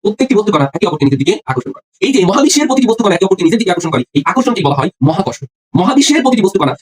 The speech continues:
একে অপরকে যে নিজের দিকে আকর্ষণ করে, এই আকর্ষণটাকে বলা হয় মহাকর্ষ। তাহলে এবার বলেন তো মহাকর্ষ কাকে বলে?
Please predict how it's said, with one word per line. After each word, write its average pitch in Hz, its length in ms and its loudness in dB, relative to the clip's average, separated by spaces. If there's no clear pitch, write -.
একে 214 160 0
অপরকে 233 240 0
যে 160 80 2
নিজের 247 160 2
দিকে 208 120 -2
আকর্ষণ 202 220 0
করে, 139 100 0
এই 139 100 0
আকর্ষণটাকে 190 380 0
বলা 156 140 0
হয় 262 100 0
মহাকর্ষ। - 260 -4
তাহলে 127 180 0
এবার 202 120 0
বলেন 185 120 2
তো 175 60 0
মহাকর্ষ 180 220 -2
কাকে 175 140 0
বলে? 185 80 2